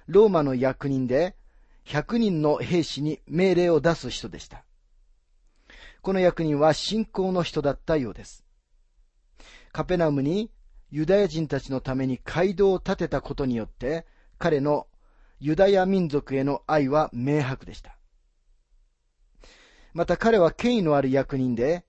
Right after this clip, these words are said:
兵士に、「これをせよ」と言えば、兵士はその命令に即座に従ったのです。そして彼は、イエス様もそのような権威を持っておられること、そして彼のしもべが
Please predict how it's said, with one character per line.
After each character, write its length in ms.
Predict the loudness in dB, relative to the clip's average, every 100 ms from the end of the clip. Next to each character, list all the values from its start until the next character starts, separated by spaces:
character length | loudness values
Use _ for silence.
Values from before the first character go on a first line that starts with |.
| _
兵 180 | 0 0
士 220 | 0 -6
に、 240 | -4 -6 -10 _ _ _
「こ 180 | -8 0
れ 100 | 4
を 120 | 4
せ 240 | 2 2 2
よ」 240 | 2 -4 _ -8
と 80 | -4
言 180 | 0 0
え 20 |
ば、 280 | 0 -6 -8
兵 220 | -8 -4 -4
士 160 | -4
は 100 | -8
そ 140 | -6 -4
の 100 | -2
命 300 | 0 0 0
令 180 | 0
に 140 | 0 -4
即 380 | -4 -6 -6 -4
座 120 | -2
に 120 | -2
従 300 | -6 -4 -4
っ 80 | -6
た 100 | -12
の 80 | -18
で 120 | -18
す。 180 | -20 -20 _ _ _ _ _ _ _ _ _ -20 -20 -20 -12
そ 100 | -8
し 40 |
て 100 | -6
彼 220 | 0 4
は、 140 | 6 4
イ 120 | 4
エ 40 | 2
ス 60 | 2
様 200 | -2 0
も 140 | -2
そ 200 | -4 -4
の 140 | -2 0
よ 200 | 0 0
う 40 |
な 140 | -2
権 380 | -4 -2 0 0
威 100 | 2
を 80 | 2
持 140 | 2
っ 60 | -2
て 220 | -4 -2
お 100 | 2
ら 140 | 2 2
れ 80 |
る 80 | 0
こ 160 | -6 -14
と、 240 | -18 -20 _ _ _
そ 140 | -12 -10
し 80 | -8
て 100 | -6
彼 260 | 0 0
の 120 | 0
し 180 | -2 -4
も 120 | -4
べ 120 | -2 0
が 220 | 0